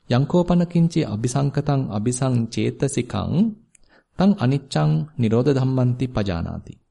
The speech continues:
දැන් එයා මේ යෝගාවචරය අපි අර ඊයේ විස්තර කරා වගේ එයා ඔන්න ඇතුලේ තියෙන රූ-, මාකරි රූප ධර්මයක්, වේදනා ස්වභාවයක් පාවිච්චි කරලා මෙන්න මේ අනිමිත්ත ස්වභාවය ගන්න බලනවා. එළියේ තියෙන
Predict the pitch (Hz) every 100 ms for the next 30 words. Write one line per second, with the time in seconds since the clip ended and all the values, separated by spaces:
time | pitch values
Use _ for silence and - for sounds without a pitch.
0 | _ _ - 139 110 120 131 143 127 104
1 | - _ _ 127 120 101 107 123 123 123
2 | 135 113 123 113 113 110 107 117 113 -
3 | _ - - 110 - 110 117 117 127 117
4 | 82 180 143 143 139 131 135 131 120 -
5 | - - 131 127 127 123 120 117 117 -
6 | 123 123 - - 120 117 113 117 110 -
7 | 123 117 101 101 101 127 - _ _ 120
8 | 117 110 107 107 - 104 101 98 110 147
9 | - - - - 147 147 151 156 156 151
10 | 147 147 131 123 127 127 127 120 131 131
11 | 104 101 98 82 80 82 - _ _ _
12 | _ - 131 151 151 143